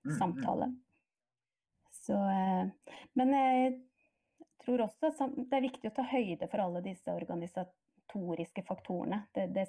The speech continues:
Speaker 2: ser vi i veldig mange e-helseprosjekter, at det er viktig. Så, men når det er sagt, så er det også mange som opplever at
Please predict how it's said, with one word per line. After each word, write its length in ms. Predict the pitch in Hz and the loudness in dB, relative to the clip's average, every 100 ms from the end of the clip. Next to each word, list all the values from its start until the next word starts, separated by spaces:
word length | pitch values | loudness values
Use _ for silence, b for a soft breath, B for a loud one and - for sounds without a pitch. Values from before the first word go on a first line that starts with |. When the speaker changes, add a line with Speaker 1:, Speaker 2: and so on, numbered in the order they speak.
| - | 0
Speaker 2:
ser 200 | 180 151 | 0 0
vi 120 | 170 | -2
i 60 | 175 | -2
veldig 320 | 175 156 160 | -2 -2 -2
mange 300 | 160 151 - | -2 -2 -2
e-helseprosjekter, 920 | 151 160 - - 180 - - 202 196 | -4 -6 -8 -10 -6 -6 -6 -4 -2
at 240 | 175 - - B B B - | -2 -8 -20 B B B -4
det 100 | - | 0
er 220 | - 175 | 2 0
viktig. 420 | 180 - - 311 302 _ b b b b b _ - | -2 -8 -6 -4 -4 _ b b b b b _ -10
Så, 140 | - 214 202 202 202 196 202 | -2 0 0 0 -2 -2 0
men 80 | |
når 140 | 214 208 | 0 2
det 60 | 185 | 2
er 80 | 180 | 2
sagt, 220 | 320 - | -2 0
så 140 | 381 285 | 2 2
er 140 | - | 4
det 80 | 214 | 2
også 240 | 180 330 403 | 0 -2 0
mange 260 | 403 262 180 | 0 0 0
som 140 | 220 | 0
opplever 480 | 180 - 170 170 170 | -2 -2 -2 0 2
at 360 | 175 180 _ | 0 -4 _